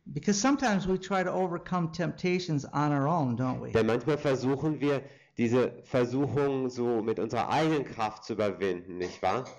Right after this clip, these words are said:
Speaker 1: And it never works.
Speaker 2: Und das funktioniert eben nicht.
Speaker 1: So, have you been facing temptations in your life?
Speaker 2: So, hast du schon solche Versuchungen in deinem Leben erlebt?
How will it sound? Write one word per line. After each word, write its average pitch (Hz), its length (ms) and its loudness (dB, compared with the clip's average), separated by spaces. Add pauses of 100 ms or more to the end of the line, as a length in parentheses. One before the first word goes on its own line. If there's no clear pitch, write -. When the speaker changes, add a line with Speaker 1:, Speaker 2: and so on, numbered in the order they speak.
(800)
Speaker 1:
And 131 140 4
it 131 60 2
never 139 280 4
works. 147 720 -2
Speaker 2:
Und 104 140 0
das 107 160 2
funktioniert 110 560 -2
eben 85 320 -4
nicht. 80 300 -8 (240)
Speaker 1:
So, 165 480 0 (440)
have 143 140 2
you 180 120 4
been 220 160 4
facing 208 440 0
temptations 202 680 0
in 185 140 0
your 190 140 0
life? 196 320 -2 (420)
Speaker 2:
So, 120 160 4
hast 120 220 2
du 135 80 4
schon 127 240 2
solche 117 260 0
Versuchungen 117 520 0
in 107 100 -2
deinem 104 300 0
Leben 107 500 -2 (100)
erlebt? 120 520 2